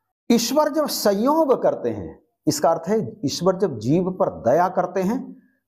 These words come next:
तब ये जो गांठ है, गांठ कौन सी पड़ी, ये बात समझ में आई क्या? एक तरफ जड़ प्रकृति है और दूसरी तरफ चेतन जीवात्मा है, जिसे जीव कहा गया है।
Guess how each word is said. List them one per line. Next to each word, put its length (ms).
तब 140
ये 120
जो 140
गांठ 440
है, 220
गांठ 280
कौन 140
सी 120
पड़ी, 200
ये 80
बात 120
समझ 220
में 120
आई 140
क्या? 200
एक 200
तरफ 280
जड़ 160
प्रकृति 520
है 340
और 140
दूसरी 400
तरफ 280
चेतन 680
जीवात्मा 680
है, 260
जिसे 220
जीव 260
कहा 240
गया 240
है। 140